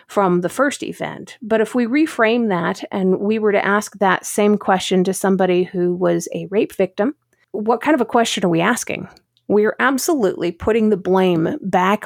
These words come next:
on the victim here. The average number of times that a s-, person gets trafficked once they've been trafficked the first time is seven times. Because we build these neurosynapses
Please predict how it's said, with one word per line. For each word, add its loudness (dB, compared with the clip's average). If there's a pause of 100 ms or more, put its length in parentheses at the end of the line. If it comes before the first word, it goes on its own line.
on 2
the -2
victim -2
here. -16 (1000)
The -2
average 2
number 2
of -4
times 0
that 2
a 2
s-, -4
person 0
gets -2
trafficked -2
once 2
they've 0
been 2
trafficked 0 (100)
the -4
first -2
time -2 (600)
is 2
seven 2
times. -4 (680)
Because 0
we 2
build 2
these -2
neurosynapses -2